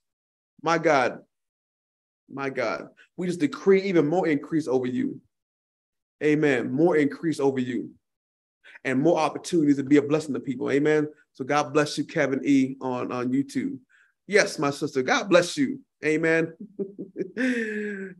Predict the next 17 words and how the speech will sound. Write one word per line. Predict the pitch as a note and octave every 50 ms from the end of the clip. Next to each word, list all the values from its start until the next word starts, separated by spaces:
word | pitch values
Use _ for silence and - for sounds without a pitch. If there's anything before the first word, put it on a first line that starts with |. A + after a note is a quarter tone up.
| - A2+
Amen. | C#3+ D3+ D3 D3 C#3 B2+ G#2+ G2 F#2 E2 - - - - B2+ B2+
God | C3+ C3 C3 C3+ B2+
is | A#2+ - -
so | C#3+ C3 C3
kind. | C3 - D3+ C3 A#2 A2 G2 F2 - - - _ _ _ _ _ _ _ _ _ _ _ _ _ _ _ _ _ _ _ _ _ _ _ _ _ _ _ _ - - - - - -
Amen. | D3+ C3 B2+ - A#2 A2+ G2 - - - - _ _ _ _ _ _ _ _ _ _ _ _ _ _ _ _ _ _ _ _ _
Whew. | - - A4+ G4+ C#4+ - - - - - -
Okay. | C3 C3 D3 D3+ D3+ D3+ - D3 A#2 - - - - _ _ _ _ _ _ _ _ _ _ _ _ _ _ _ _ _ _ _ _ _ _ - - _ _ _ _ _ _ _ _ _ _ _
Uh, | - C#3+ B2+ B2
thank | B2+ - - D#3 D3+ D3 C#3 - C#3+
you. | C3 B2+ B2 A2 - - -
Permanent | - E3+ F#3 E3 C3+ A#2 G#2+
smile. | - - C3 B2 B2 A#2+ A2+
Yes, | C3 C#3+ C3+ C3 C3+
it's | C3+
my | C#3+ C3
sister. | B2+ - - D#3 D#3 - -